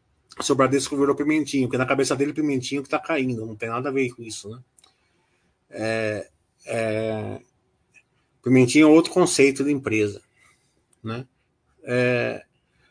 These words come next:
ou são as pimentinhas que são de crescimento, né? Então, não, o lucro não acompanha o,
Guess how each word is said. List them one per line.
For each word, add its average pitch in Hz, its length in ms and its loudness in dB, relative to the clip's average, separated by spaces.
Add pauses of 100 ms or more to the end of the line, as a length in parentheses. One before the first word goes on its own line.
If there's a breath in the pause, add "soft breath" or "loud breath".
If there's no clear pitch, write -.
(240)
ou 151 80 6
são 196 140 8
as 190 100 6
pimentinhas 185 520 6
que - 140 -2
são 151 220 4
de 135 100 2
crescimento, 131 680 -2
né? 135 160 0
Então, 127 280 -2
não, 123 240 -2 (540 soft breath)
o 117 300 -4
lucro 127 340 0
não 127 60 4
acompanha 123 600 2
o, 101 440 -2